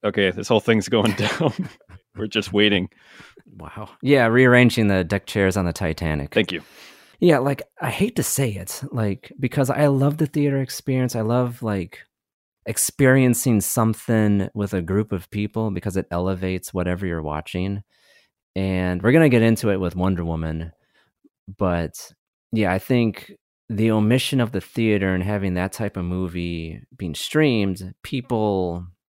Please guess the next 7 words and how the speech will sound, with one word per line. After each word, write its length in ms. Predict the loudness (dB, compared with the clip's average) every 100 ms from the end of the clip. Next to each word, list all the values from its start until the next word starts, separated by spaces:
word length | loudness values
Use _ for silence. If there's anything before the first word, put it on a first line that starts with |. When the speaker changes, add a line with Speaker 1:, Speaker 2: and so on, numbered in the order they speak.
| _ _ _ _
Speaker 2:
see 420 | -10 -4 0 2 2
through 1000 | 0 -2 2 4 4 2 2 0 -4 -10 _
to 160 | -6 -2
what 180 | 0 0
it 120 | -2
actually 580 | -6 -8 -8 -4 -2 -2
is. 640 | 0 0 -2 -4 -10 -16